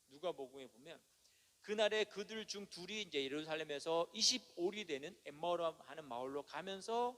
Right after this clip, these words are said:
이 모든 된 일을 서로 막 이야기하면서 갔는데, 문을 열 때에 예수께서 가까이 이르러 그들과 동행을 이제 하셨습니다. 옆으로 가시면서,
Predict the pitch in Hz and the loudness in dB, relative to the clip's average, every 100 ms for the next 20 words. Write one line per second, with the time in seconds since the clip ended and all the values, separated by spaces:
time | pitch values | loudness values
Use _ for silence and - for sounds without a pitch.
0 | - - - 233 247 180 233 277 277 208 | -10 -20 -12 -4 -2 2 2 2 0 0
1 | 214 220 214 240 254 226 175 175 208 214 | 0 0 0 2 4 4 2 4 4 4
2 | 190 190 180 175 185 135 151 156 202 135 | 2 0 0 -6 -8 -10 -8 0 0 0
3 | - - _ _ _ _ _ 196 254 262 | -4 -18 _ _ _ _ _ -8 0 2
4 | 247 240 - - - 208 214 208 226 254 | 2 0 -4 -14 -4 0 6 6 6 2
5 | 226 208 143 220 214 160 160 180 - 165 | 0 -2 0 4 4 2 0 -2 -2 -6
6 | 175 170 147 131 175 196 185 160 143 143 | -2 -2 -2 -4 -4 -2 -4 -6 -10 -10
7 | 156 - 120 113 147 226 - - 165 165 | -10 -10 -12 -10 -10 -10 -18 -4 -2 0
8 | 196 135 131 170 151 139 185 127 | 0 0 -4 -4 -6 -4 -6 -8